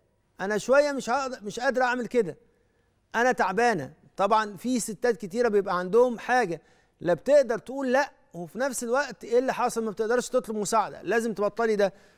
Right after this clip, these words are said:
تروحي لجوزك وتقعدي معاه كده في قعدة لطيفة خالص، وتقولي له:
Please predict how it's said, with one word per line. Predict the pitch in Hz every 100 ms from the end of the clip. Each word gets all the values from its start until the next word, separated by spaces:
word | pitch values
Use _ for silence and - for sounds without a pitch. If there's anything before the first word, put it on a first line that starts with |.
| _
تروحي | - 220 220
لجوزك | 208 240 247 185
وتقعدي | 190 196 233 208
معاه | 202 208 196 - _ -
كده | 233 214 160 _ _ _
في | - 214
قعدة | 240 240 185
لطيفة | 190 - 254 233
خالص، | - 262 247 214
وتقولي | - 233 262
له: | 269